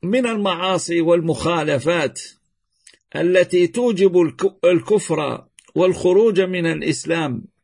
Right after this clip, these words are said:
فالواجب فيها مناصحتهم على الوجه الشرعي برفق،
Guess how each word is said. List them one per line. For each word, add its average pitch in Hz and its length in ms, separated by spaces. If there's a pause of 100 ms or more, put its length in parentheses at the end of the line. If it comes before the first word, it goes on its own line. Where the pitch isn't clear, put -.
(460)
فالواجب 170 720
فيها 190 720 (600)
مناصحتهم 170 1400
على 156 320
الوجه 147 540
الشرعي 160 800
برفق، 151 680